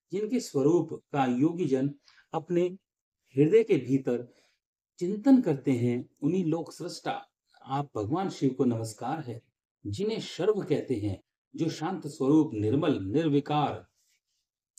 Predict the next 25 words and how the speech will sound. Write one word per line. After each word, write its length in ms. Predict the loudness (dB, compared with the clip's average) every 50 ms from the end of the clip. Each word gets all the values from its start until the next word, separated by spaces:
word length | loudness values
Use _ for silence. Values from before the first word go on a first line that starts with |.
| -20 _ _ _ _ _ _ _ _ _ 2
और 220 | 2 2 2 4
ज्ञान 360 | 4 4 4 4 4 2 2
गम्य 300 | 2 2 2 2 2 0
है, 300 | 0 0 -2 -4 -6 -8 _ _ _ _ _ _ _ -2
जो 200 | 6 6 8 8
अपने 440 | 6 4 -2 -8 -8 -6 -6 -6
ही 140 | -4 -4 -6
प्रकाश 480 | -4 -6 -6 -4 -2 -4 -4 -4 -4 -2
में 220 | -2 0 0 -2
स्थित 340 | -6 -4 -4 -6 -6 -2 -2
हो, 160 | -2 -2 0
प्रकाशित 540 | -2 -4 -4 -4 -6 -4 -4 -6 -8 -4 -4
होते 200 | -6 -4 -4 -4
हैं, 300 | -4 -4 -6 -6 -10 -16 _ -20 -20 _ _ _
जिनमें 380 | -4 -2 0 2 2 2 2 2
विकार 380 | 2 0 0 -2 -2 -4 -4 -2
का 100 | -2 -2
अत्यंत 460 | -2 -2 -4 -2 0 0 0 0 -4
अभाव 560 | -6 -4 -4 -4 -2 0 0 0 0 0 -2
है, 180 | -6 -6 -8 -8 _ _ _ _ _ -4
जो 120 | -2 -2
आकाश 540 | 0 0 -2 -2 0 -2 -2 -4 -4 -4 -2
मार्ग 380 | 0 2 2 2 2 0 -2 -2 -2
की 100 | -2 -2
भांति 580 | -2 -2 -4 -4 -4 -4 -8 -10 -10 -12 -14